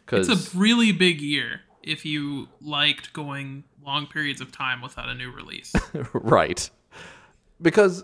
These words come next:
Speaker 2: I mean, last year we actually had a surprisingly large number of games, which I think people weren't really expecting after,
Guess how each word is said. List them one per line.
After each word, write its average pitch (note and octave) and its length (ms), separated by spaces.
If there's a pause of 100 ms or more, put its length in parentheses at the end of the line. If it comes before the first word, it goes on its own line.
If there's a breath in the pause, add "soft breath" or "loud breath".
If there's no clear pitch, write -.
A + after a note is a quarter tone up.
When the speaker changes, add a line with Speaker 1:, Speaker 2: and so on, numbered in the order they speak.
Speaker 2:
I F3+ 40
mean, F#3+ 180
last A#3 360
year D#3 300
we B2 180
actually B2 320
had G#2+ 220
a G2+ 100
surprisingly F#2+ 840
large F2+ 500
number G2+ 280
of G#2+ 100
games, A2+ 360
which - 140
I G#2+ 40
think F#2 180
people F2 220
weren't E2 240
really D#2+ 220
expecting G2 640
after, D#2 540